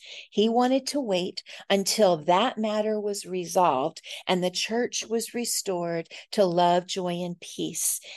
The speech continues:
His words were those of a loving shepherd and not an angry, self-serving tyrant.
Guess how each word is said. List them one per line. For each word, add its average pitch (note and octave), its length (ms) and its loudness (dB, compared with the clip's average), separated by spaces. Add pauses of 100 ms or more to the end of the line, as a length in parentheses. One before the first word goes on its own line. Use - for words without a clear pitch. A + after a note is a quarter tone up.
(180)
His F3 240 0
words G#3+ 460 6
were A3 160 4
those F#3 460 2
of F3+ 160 0
a F3 80 2
loving E3+ 380 0
shepherd - 560 -2 (140)
and D#3+ 160 -8
not F3+ 240 0
an D#3+ 280 -8
angry, E3 520 -4
self-serving D#3 880 -2
tyrant. D#3+ 540 -8